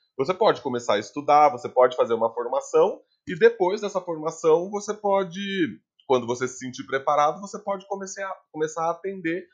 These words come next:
como um psicanalista, no, né, num consultório, fazer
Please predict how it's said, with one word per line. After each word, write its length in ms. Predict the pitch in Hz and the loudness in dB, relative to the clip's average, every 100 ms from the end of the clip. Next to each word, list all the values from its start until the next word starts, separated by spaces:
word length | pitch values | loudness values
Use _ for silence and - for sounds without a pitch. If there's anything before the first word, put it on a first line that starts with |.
| _ _ | _ _
como 180 | 180 180 | -4 -4
um 60 | 180 | -6
psicanalista, 680 | 185 196 196 214 139 - 110 | -6 -4 -2 -2 -2 -4 -4
no, 240 | 110 - | -4 -4
né, 200 | 110 117 | -2 0
num 140 | 107 110 | 0 -4
consultório, 580 | 123 127 - 160 107 101 | -8 -10 0 2 2 2
fazer 600 | 110 104 107 110 110 | -4 -4 -2 -2 -2